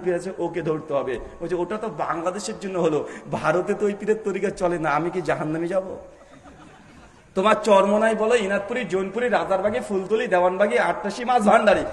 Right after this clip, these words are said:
এটা বাংলাদেশের। এই আমেরিকাতে তাদের তরিকা চলে। কথা বলেন, আমেরিকাতে আছে, চীন, জাপান, ইংল্যান্ড, হল্যান্ড, সমগ্র রাষ্ট্রে, বিশ্বের অনেক জায়গাতে মুসলমানরা আছে, বা ওইসব জায়গাতে সে পীরের নাম কেউ জানে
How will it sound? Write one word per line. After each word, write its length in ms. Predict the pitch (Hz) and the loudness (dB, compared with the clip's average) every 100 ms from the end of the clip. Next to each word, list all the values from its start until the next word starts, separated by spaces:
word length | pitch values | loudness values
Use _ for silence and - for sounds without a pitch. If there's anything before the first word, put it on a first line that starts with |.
| - | -2
এটা 140 | 254 262 | 4 4
বাংলাদেশের। 1120 | 196 190 320 370 359 370 359 330 277 - - 160 | 6 6 8 8 10 8 10 8 8 4 -2 4
এই 100 | 185 | 4
আমেরিকাতে 460 | 202 214 226 233 | 4 2 0 0
তাদের 260 | 220 226 220 | -2 -2 0
তরিকা 320 | 233 220 226 | 0 2 0
চলে। 380 | 233 233 214 147 - - - - - | 2 2 2 0 -6 -16 -20 -12 0
কথা 180 | 170 196 | 4 6
বলেন, 220 | 233 220 | 6 4
আমেরিকাতে 420 | 196 208 214 220 | 4 2 2 6
আছে, 400 | 226 226 226 143 - - - | 6 6 2 0 -2 -8 -2
চীন, 320 | 247 226 175 | -2 0 0
জাপান, 420 | 208 208 220 208 | 2 4 2 2
ইংল্যান্ড, 340 | 220 220 208 | 2 4 4
হল্যান্ড, 360 | 175 208 202 170 - - | 4 4 4 0 -8 -12
সমগ্র 680 | - 285 339 381 403 392 | 2 6 8 8 8 8
রাষ্ট্রে, 560 | 339 285 269 - 233 160 - - 165 | 8 8 4 6 6 6 0 -4 4
বিশ্বের 460 | 370 - - 339 | 6 6 6 8
অনেক 220 | 294 277 | 6 6
জায়গাতে 220 | 208 247 233 | 4 4 4
মুসলমানরা 540 | 214 220 214 208 214 | 0 0 2 2 2
আছে, 380 | 208 208 220 190 - - | 4 8 8 6 0 2
বা 60 | 208 | 4
ওইসব 340 | 208 220 180 | 6 4 2
জায়গাতে 300 | 180 196 208 | 4 4 2
সে 120 | 208 214 | 0 -2
পীরের 240 | 214 208 | 0 0
নাম 380 | 165 170 202 208 | 0 0 0 2
কেউ 140 | 208 | 2
জানে 300 | 214 214 202 | 2 2 0